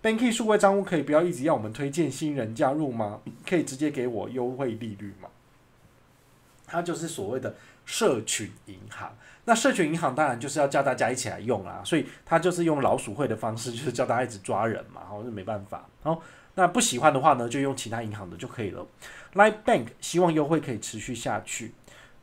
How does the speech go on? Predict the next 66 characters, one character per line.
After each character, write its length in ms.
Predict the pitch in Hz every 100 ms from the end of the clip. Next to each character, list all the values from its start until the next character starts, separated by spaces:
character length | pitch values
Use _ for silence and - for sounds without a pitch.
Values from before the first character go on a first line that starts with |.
| _
台 200 | - 165
湾 200 | 170 185
银 160 | 151 151
行 200 | 131 110
可 120 | 151
以 80 | 135
增 220 | - 143
加 180 | 151 143
一 60 |
些 160 | 143 143
信 160 | 135 143
用 100 | 131
卡 140 | -
的 80 | 95
优 220 | 101 123
惠 160 | 131 120
跟 140 | 113
选 220 | 113 101 92
择 180 | 92 92
吗？ 140 | 90 95 - - - -
台 120 | 175
湾 180 | 202 214
银 120 | 208
行 140 | 147
它 260 | 117 160 165 - -
主 200 | 113 107
力 120 | 151
本 140 | -
来 120 | 90 90
就 120 | 147
不 120 | 113
是 120 | 110
小 220 | 131 104
金， 240 | 101 101 90 92
所 160 | -
以 60 | 107
这 120 | 139
个 120 | 110
就 120 | 110 113
缘 140 | 101
木 160 | 113 110
求 320 | - - 90
鱼 240 | 101 90
了。 160 | 101 - _ _ - - - _ -
远 260 | 135 117
东 260 | 139 170 160
为 120 | 208
什 140 | 214 135
么 80 | 123
彰 180 | 156
化 140 | 156 156
没 80 | 139
有 100 | 113
分 200 | - 131
行， 200 | 123 107
连 120 | 120
A 100 | 135
T 160 | 131 151
M 80 | 139
都 100 | 123
没 160 | 113 101
有， 120 | 113
很 160 | 98 104
不 80 | 120
方 280 | 127 104
便。 260 | 107 120 92